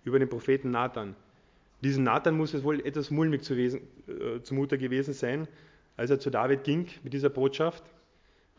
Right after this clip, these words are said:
weil er wusste ganz genau, David, das ist der König. Und der König sagt an, was zu tun ist.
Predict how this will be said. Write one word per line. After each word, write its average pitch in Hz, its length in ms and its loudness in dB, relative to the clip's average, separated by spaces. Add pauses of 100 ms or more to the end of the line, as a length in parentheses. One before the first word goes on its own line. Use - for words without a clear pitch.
weil 107 120 -4
er 117 120 2
wusste 131 240 -2
ganz 135 240 -2
genau, 117 380 -2 (280)
David, 123 440 -4 (120)
das 104 100 -10
ist 117 140 -10
der - 80 -4
König. 113 380 -4 (640)
Und 107 100 -12
der 107 80 -6
König 123 420 -4
sagt - 260 -10
an, 110 200 -8
was 101 120 -12
zu - 80 -10
tun 107 240 -8
ist. 101 220 -10